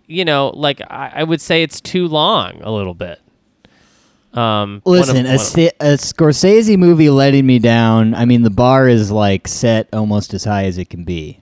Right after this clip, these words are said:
Speaker 1: Right.
Speaker 2: especially coming off of, you know, The Departed, and, uh, we jumped ahead a little bit and did Wolf of Wall Street.
Speaker 1: Right.
Speaker 2: Um,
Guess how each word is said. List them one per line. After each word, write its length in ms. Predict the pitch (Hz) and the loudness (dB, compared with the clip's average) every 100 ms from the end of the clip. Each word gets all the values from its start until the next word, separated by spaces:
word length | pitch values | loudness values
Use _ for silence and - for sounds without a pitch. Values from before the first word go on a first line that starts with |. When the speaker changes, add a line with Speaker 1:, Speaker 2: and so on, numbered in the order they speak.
| _ | _
Speaker 1:
Right. 100 | - | -6
Speaker 2:
especially 460 | 143 139 208 185 143 | -2 0 0 0 0
coming 260 | 139 127 | 2 2
off 260 | 117 113 - | 2 2 2
of, 560 | 107 101 90 - - _ _ - | 2 0 -2 -14 -20 _ _ -2
you 140 | 113 | -2
know, 200 | 98 92 | 0 -4
The 100 | 92 | -4
Departed, 720 | 101 - 113 107 104 101 95 | -6 -2 0 2 2 2 0
and, 500 | 98 92 95 95 87 | -2 -4 -4 -4 -4
uh, 420 | 95 90 87 87 90 | -4 -4 -4 -4 -4
we 140 | 101 | -4
jumped 240 | 92 104 104 | -2 -2 -2
ahead 240 | 101 107 | -4 -4
a 60 | 101 | -4
little 180 | 98 92 | -4 -4
bit 200 | 98 92 | -6 -8
and 80 | |
did 200 | 92 90 90 _ - | -10 -12 -14 _ -8
Wolf 240 | 104 92 | -6 -6
of 100 | 90 | -6
Wall 220 | 92 92 | -2 -2
Street. 480 | 87 - 90 87 87 _ | -4 -8 -8 -6 -8 _
Speaker 1:
Right. 520 | 107 107 104 90 82 | -8 -2 -2 -2 -4
Speaker 2:
Um, 580 | 101 98 95 90 90 | -2 0 0 -4 -8